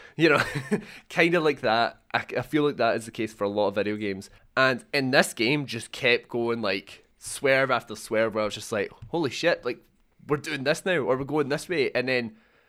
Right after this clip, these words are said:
the, the se-, <laughs> the second part of the controversy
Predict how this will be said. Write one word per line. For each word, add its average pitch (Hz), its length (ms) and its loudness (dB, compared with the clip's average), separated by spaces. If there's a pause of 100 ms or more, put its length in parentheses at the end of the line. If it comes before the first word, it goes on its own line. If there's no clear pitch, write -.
(400)
the, 120 300 2
the 117 180 -6
se-, - 460 0
<laughs> - 40 -20
the 120 100 -8
second 143 600 -2
part 110 360 -2 (200)
of 101 240 -4
the 110 80 -12
controversy 117 960 -4